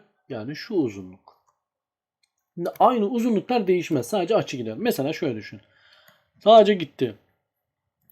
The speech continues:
Bu çubuğun parçası, bu parça gibi düşün. Dört santim sağa gittiğinde yönü değişmez. Yöndeş açılardan bura alfa olur yine. Böyle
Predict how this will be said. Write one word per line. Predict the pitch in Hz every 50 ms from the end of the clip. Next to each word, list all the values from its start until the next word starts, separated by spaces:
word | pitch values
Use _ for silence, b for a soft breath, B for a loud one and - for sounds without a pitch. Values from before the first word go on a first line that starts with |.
| b b b b b b -
Bu | 175 196 -
çubuğun | - 190 170 170 180 180 175
parçası, | - 160 151 147 - 156 143 156 185 -
bu | 180 165 175 170
parça | - - 151 151 - - 170
gibi | 147 135 120 117
düşün. | 120 - - 196 185 202 240 170
Dört | 190 208 214
santim | 214 - 180 160 135 139
sağa | 135 - 180 185
gittiğinde | 175 156 147 175 196 208
yönü | 170 131 143 160 185 180 147
değişmez. | 156 151 147 135 - 143 127 107 - -
Yöndeş | 175 180 185 190 - -
açılardan | 151 - 147 139 135 131 139 139
bura | 143 170 196
alfa | 190 - - - 139 143 151 139 - - 185
olur | 170 147 135 156 175 175 143 -
yine. | 127 131 139 135 110 - - _ _ _ _ _ _ _ _ _ _ _ _ _ _ _
Böyle | - 123 117 110